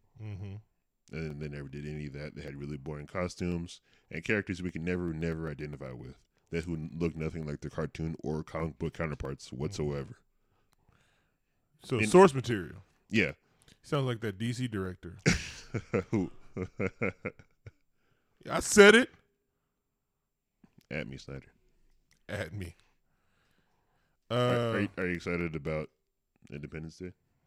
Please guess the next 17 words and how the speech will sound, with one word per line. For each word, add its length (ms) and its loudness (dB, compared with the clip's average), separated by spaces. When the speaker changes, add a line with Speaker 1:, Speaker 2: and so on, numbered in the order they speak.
Speaker 1:
We 80 4
just 180 6
watched 220 6
the 200 0
Independence 720 0
Day 280 0
trailer. 640 0
Wink, 320 -10
wink. 400 -12
Speaker 2:
<laughs> 1080 -8
I 120 -2
D 140 0
four, 200 -6
I 140 4
D 160 2
four 220 2
too? 320 -2